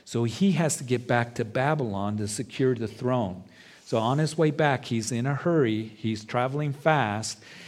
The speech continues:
and he stops in Jerusalem, and that's where we read that he takes the choice man of Judah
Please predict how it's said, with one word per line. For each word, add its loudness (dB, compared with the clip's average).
and 4
he 2
stops 0
in 0
Jerusalem, 0
and 0
that's 0
where 4
we 4
read 0
that 0
he 0
takes -2
the -4
choice -2
man -2
of -4
Judah 0